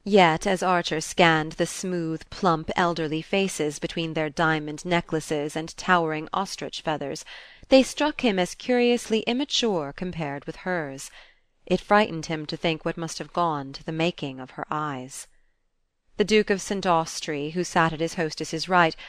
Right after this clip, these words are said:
was naturally the chief figure of the evening. But if the Countess Olenska was less conspicuous than had been hoped, the Duke was almost invisible. Being a well-bred man, he had not,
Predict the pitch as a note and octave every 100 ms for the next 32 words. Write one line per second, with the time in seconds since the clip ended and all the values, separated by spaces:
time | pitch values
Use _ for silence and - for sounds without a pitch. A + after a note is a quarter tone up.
0 | - - A#3 A#3+ A#3+ - G#3 F3 E3+ -
1 | - G#3+ - - - A3 D#3+ C#3+ C3+ D3+
2 | F3+ F3 D3+ C3+ C#3 - - _ _ -
3 | A#3+ - A#3+ B3+ F#3+ B3+ G#3+ G3 G3+ G#3+
4 | - D#3+ D#3 F3 F3+ E3+ - D#3 - -
5 | D4+ - D3+ - D3 E3 D#3+ D3 C#3+ D3+
6 | F#3+ G#3 C#3+ - - - - G#3+ A#3+ G3+
7 | D#3 F#3 - G3 A3+ D#3 - - - E3
8 | E3+ F#3+ F#3+ C#3+ G1+ - - _ _ _
9 | - G#3+ G3+ F3+ E3+ E3+ E3 E3 D3+ D#3
10 | E3+ D#3+ D3+ E3 F3+ F3+ E3+ B3 G3+ D3
11 | -